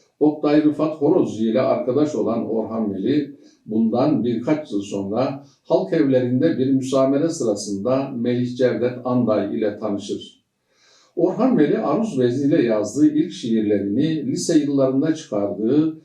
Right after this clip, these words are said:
Sesimiz adlı okul dergisinde yayımlar. Daha sonra dönemin en önemli edebiyat dergilerinden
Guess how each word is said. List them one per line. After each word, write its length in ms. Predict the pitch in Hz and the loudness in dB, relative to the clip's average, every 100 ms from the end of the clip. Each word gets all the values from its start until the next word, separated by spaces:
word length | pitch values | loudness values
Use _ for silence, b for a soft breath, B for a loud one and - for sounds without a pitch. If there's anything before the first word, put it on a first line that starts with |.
| B | B
Sesimiz 600 | - - 160 180 185 - | -6 0 2 2 0 2
adlı 320 | 131 120 147 | 0 0 0
okul 300 | 139 - 151 | 0 4 4
dergisinde 520 | 127 117 117 - 131 120 | 4 0 -4 -4 0 2
yayımlar. 640 | 107 98 101 104 95 - - _ _ b b _ | 2 0 -2 -2 -6 -10 -18 _ _ b b _
Daha 220 | 110 104 147 | -4 0 0
sonra 640 | - 101 98 127 139 113 | 0 -2 0 0 0 0
dönemin 600 | 117 117 120 143 165 156 | 0 0 2 2 2 -2
en 240 | 165 208 196 | 0 0 2
önemli 440 | 143 139 131 151 | 4 4 4 2
edebiyat 520 | 120 123 123 151 160 | 2 2 2 0 0
dergilerinden 960 | 127 113 113 113 104 101 107 135 170 | 0 0 -2 -2 -2 -4 -2 -2 -4